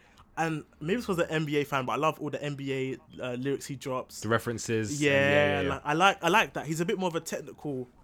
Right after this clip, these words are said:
Speaker 1: rapper, and he's still got a flow. That's why for me, he probably resonates with, with me a little bit more. Um, but yeah, what about you?
Speaker 2: I have to agree, and I think you know I was ag-, I would agree, 'cause I, I, I'm the one
Speaker 1: Mm-hmm.
Speaker 2: that told you, listen to Jack Harlow's latest, latest project.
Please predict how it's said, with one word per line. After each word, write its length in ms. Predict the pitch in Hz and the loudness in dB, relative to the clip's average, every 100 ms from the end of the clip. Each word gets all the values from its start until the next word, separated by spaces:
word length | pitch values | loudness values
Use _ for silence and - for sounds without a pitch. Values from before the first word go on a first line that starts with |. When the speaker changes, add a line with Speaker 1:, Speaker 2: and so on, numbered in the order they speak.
| - | -8
Speaker 1:
rapper, 280 | 151 170 151 | -4 -2 0
and 180 | 131 165 | 0 0
he's 100 | 170 | -2
still 200 | - 196 | 0 0
got 120 | 170 | 0
a 100 | 147 | -4
flow. 320 | - 175 147 | -4 -4 -2
That's 240 | 123 160 - | -4 -6 -4
why 120 | 160 | -4
for 140 | 160 | -4
me, 300 | 147 156 131 - - - - | -6 -6 -8 -12 -20 -20 -20
he 80 | - | -8
probably 200 | 170 180 | -6 -4
resonates 360 | 160 156 151 135 | -4 -6 -8 -10
with, 140 | 123 | -10
with 120 | 135 131 | -8 -6
me 140 | 151 | -6
a 40 | 131 | -6
little 140 | 131 | -6
bit 140 | 117 | -8
more. 220 | 117 120 104 - _ _ _ - | -10 -10 -12 -20 _ _ _ -8
Um, 380 | 120 117 110 104 - - - - - _ _ - - - | -8 -8 -14 -20 -20 -20 -20 -20 -20 _ _ -18 -16 -12
but 260 | 127 120 - - - | -8 -8 -10 -16 -14
yeah, 280 | 120 120 - | -8 -8 -6
what 120 | 135 | -6
about 160 | 151 135 | -4 -4
you? 160 | 123 110 - - - - - - - - - - - - _ _ _ - - | -8 -12 -18 -20 -20 -20 -20 -20 -20 -20 -20 -20 -20 -20 _ _ _ -18 -4
Speaker 2:
I 60 | 139 | -2
have 120 | - | 0
to 80 | 131 | 0
agree, 280 | 123 143 110 - | 2 0 -2 -6
and 100 | 117 | -4
I 40 | 120 | 0
think 180 | 156 127 | 2 2
you 80 | |
know 160 | 127 131 | 2 2
I 20 | |
was 120 | 113 98 | 0 -2
ag-, 160 | 90 | -6
I 140 | 92 104 | -6 -6
would 120 | 98 | -6
agree, 220 | 98 104 | -6 -4
'cause 200 | 104 107 | -2 -2
I, 80 | 107 | -2
I, 200 | 107 120 | -2 0
I'm 140 | 143 | 2
the 80 | 131 | 2
one 140 | 123 120 | 2 2
Speaker 1:
Mm-hmm. 60 | |
Speaker 2:
that 80 | 104 | -2
told 240 | - 120 107 | 0 -2 -2
you, 220 | 107 - - | -6 -10 -8
listen 360 | 110 123 127 120 | -6 -6 -6 -10
to 100 | 104 | -8
Jack 220 | 107 - | -8 -6
Harlow's 400 | 110 104 98 95 | -6 -4 -6 -6
latest, 460 | 98 95 - - 101 | -6 -8 -10 -12 -8
latest 240 | 98 92 | -8 -8
project. 400 | 101 87 82 - | -8 -8 -10 -14